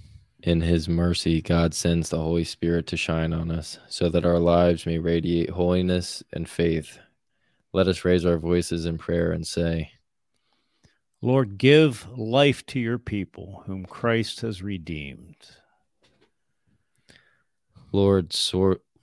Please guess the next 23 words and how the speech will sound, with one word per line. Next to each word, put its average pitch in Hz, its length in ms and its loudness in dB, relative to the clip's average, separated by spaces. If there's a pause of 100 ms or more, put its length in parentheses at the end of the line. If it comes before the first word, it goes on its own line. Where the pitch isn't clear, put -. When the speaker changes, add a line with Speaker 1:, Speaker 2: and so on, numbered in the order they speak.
Speaker 1:
source 101 360 2
of 82 120 -4
all 87 200 4
holiness, 82 540 -2
draw 90 300 2
bishops, 90 500 -4
priests, 87 460 -4
and 80 140 -8
deacons 82 420 -6
closer 87 340 -4
to 85 80 -6
Christ 82 440 -6
through 90 200 -6
the 85 80 -8
Eucharistic 85 880 -6
miracle, 80 640 -10
mystery. 82 580 -6 (960)
Speaker 2:
May 113 140 -4
they 117 120 0
grow 120 240 2
daily 131 540 2
in 104 160 -4
grace 120 720 -4